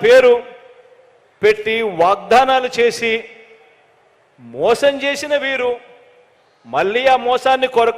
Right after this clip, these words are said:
కొనసాగిస్తూ ఈరోజు మళ్ళీ మహాశక్తి అని చెప్పి మళ్ళీ మోసానికి తెరదీస్తా ఉన్నారు. కుటీర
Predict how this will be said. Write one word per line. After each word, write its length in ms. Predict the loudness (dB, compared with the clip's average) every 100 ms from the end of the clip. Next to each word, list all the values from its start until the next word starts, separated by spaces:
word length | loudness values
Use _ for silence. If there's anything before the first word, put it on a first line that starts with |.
| -2
కొనసాగిస్తూ 720 | -2 0 0 0 -2 -6 2 2 2 -4 -20 -20 -20 _ _ -4
ఈరోజు 340 | 4 4 4 0
మళ్ళీ 240 | -2 -2 -4 -6 -16 -20 _ _ _
మహాశక్తి 680 | -8 -4 -2 0 0 -4 -4 -4
అని 140 | -2
చెప్పి 160 | -4 -4 -4
మళ్ళీ 180 | -4 -4
మోసానికి 520 | -2 -2 -4 -8 -10
తెరదీస్తా 460 | -10 -10 -12 -10 -10 -10
ఉన్నారు. 220 | -12 -16 -20 _ _ _ _ _ _ _ _ _ _ _ _ _ _ _ _ _ _ _ _ _ _
కుటీర 340 | -8 -2 2